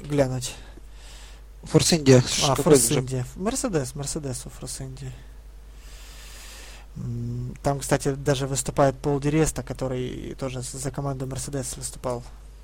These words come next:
Speaker 1: в Д Т М. И то есть он тоже. Кстати, у Пола Ди Ресты, отец Хэмилтона является менеджером Пола Ди Ресты.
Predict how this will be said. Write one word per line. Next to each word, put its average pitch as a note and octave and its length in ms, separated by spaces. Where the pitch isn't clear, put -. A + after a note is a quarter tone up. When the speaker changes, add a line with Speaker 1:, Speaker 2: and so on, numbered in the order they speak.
Speaker 1:
в B2+ 140
Д C3 120
Т B2+ 140
М. A#2 160
И B2 60
то - 100
есть B2 160
он B2 100
тоже. B2+ 300
Кстати, - 260
у D3 60
Пола D#3+ 260
Ди D#3 120
Ресты, C3 1300
отец C#3 340
Хэмилтона B2+ 500
является B2 380
менеджером B2 420
Пола - 220
Ди B2 100
Ресты. - 320